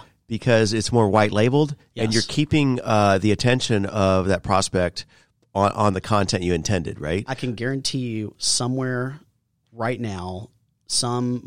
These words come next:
Speaker 2: marketer or some consultant or some strategist is telling them, "You need to build more engagement.
Speaker 1: Yeah.
Speaker 2: You need, you need to make your platform stickier."
Speaker 1: And, and, and
Speaker 2: And
Speaker 1: when that,
Speaker 2: it's
Speaker 1: and, and what, what on the, the engagement, so your intention is to do that with a YouTube, uh, uh, channel or whatever, right?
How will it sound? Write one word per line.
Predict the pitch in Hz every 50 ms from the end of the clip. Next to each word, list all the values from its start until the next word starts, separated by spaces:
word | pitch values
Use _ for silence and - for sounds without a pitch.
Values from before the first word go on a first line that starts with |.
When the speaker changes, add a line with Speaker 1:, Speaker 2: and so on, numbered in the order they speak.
| 113 110
Speaker 2:
marketer | 107 107 110 - - - 82 80 80 78 85 92 - _ -
or | - 95 95
some | - - 107 104 104 104 107 107 104 104 107 - _ -
consultant | - 123 - - 107 98 95 87 92 90
or | 85
some | - - 104
strategist | 104 - - 104 98 95 95 90 87 85
is | -
telling | - - 101 95 95
them, | 92 87 87 90 - _ _
"You | 104 101 107
need | 117 120 117
to | 120
build | 104 117 104 107 98
more | 104 98 92 90
engagement. | 85 76 60 64 71 73 - - 71 73 - - _ _ _ _ -
Speaker 1:
Yeah. | 85 82 - - - _ _ _
Speaker 2:
You | 98 98
need, | 104 107 107 101 98 107
you | 107 104
need | 110 107 95
to | 104
make | 104 98 92 -
your | 92
platform | - - 90 85 - - - 98 95 90 85 82 80
stickier." | - - - 80 80 - 80 - - 64 73 - - _ -
Speaker 1:
And, | 113 104 - _ -
and, | 120 117 107
and | 110 120 113 113
Speaker 2:
And | 113
Speaker 1:
when | 117 117 113 110
that, | 110 107
Speaker 2:
it's | 101 - - - - - - _ _ -
Speaker 1:
and, | 120 117 120
and | 123 120 113
what, | 120 117 120 127
what | 123 117 120 113
on | 110 107
the, | 110 107
the | 107 110 110 104 101
engagement, | 98 92 104 120 156 180 143 127 104 101 -
so | - -
your | 110 104 98 98
intention | 87 87 - 165 202 196 - 123 98
is | 95 85 82
to | 95 92
do | 87 98 92
that | 87 87 90
with | 92 -
a | 92
YouTube, | 90 90 90 85 - - 95 85 82 78
uh, | 85 80 78 76 76 76 76 73 71 - -
uh, | 80 76
channel | - - 113 101 92 87 90 92
or | 92
whatever, | 82 82 78 78 76
right? | 76 80 98 113